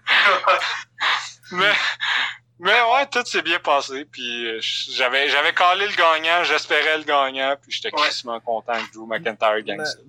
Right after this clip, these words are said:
Speaker 3: pour vrai, gros, là, il y a du monde qui chiale sur le booking un peu du début, au début du match, mais moi, j'ai trouvé ça absolument
Speaker 2: C'était
Speaker 3: épique.
Speaker 2: parfait.
Speaker 3: C'était parfait, gros. Fallait ex-, exactement que ça soit ça, là.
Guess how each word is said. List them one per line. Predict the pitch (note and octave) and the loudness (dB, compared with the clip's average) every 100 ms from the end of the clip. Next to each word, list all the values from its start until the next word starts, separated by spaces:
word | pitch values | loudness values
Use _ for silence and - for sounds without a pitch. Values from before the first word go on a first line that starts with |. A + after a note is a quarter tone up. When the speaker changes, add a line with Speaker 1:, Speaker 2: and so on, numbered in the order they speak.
| - | -8
Speaker 3:
pour | G3 | -2
vrai, | F#3 A3+ C4+ | 2 4 4
gros, | F#3 F#3 G#3+ | 4 4 4
là, | F#3+ F#3+ D#3+ | 2 2 0
il | D#3 | -4
y | E3+ | -4
a | E3+ | -4
du | D3+ D3+ | -4 -2
monde | G#3 A#3 G3 | 0 2 0
qui | - | -4
chiale | - G3 G#3 F3+ | -4 0 2 0
sur | - | -4
le | D3 | -12
booking | C3+ D#3 F#3+ G3 F3 | -8 -6 -4 -2 -2
un | D3 C#3 | -4 -4
peu | F#3+ | -6
du | C#3 C3 | -8 -4
début, | F3 D#3 E3+ | -2 -2 -2
au | F3 | -4
début | C#3 F#3+ C#3+ F#3 G3 | -4 -4 -2 -2 -2
du | C#3+ | -4
match, | D#3+ E3 F#3 - | -4 0 0 0
mais | C#3+ | -4
moi, | F3+ | -2
j'ai | D#3+ C3 | -2 -6
trouvé | B2 B2+ | -14 -8
ça | E3 | -4
absolument | D#3 - D#3 F3 | -4 -6 -2 0
Speaker 2:
C'était | D#3+ A3+ | 4 4
Speaker 3:
épique. | D#4 | 4
Speaker 2:
parfait. | D4+ F3 - A2 A2+ | 4 2 2 2 2
Speaker 3:
C'était | A2 F#3 | 0 -2
parfait, | E3 A#3+ - A3 A3 | 2 2 2 0 2
gros. | F#3 | 0
Fallait | - E3+ F#3 | 0 0 0
ex-, | F3+ | 0
exactement | G3 F#3 G#3+ - B3 C4+ | -2 2 2 4 4 4
que | C4+ | 4
ça | G3 | 0
soit | F#3 F#3 | 0 0
ça, | E3 - F#3 A#3 | 0 0 4 6
là. | A3 | 4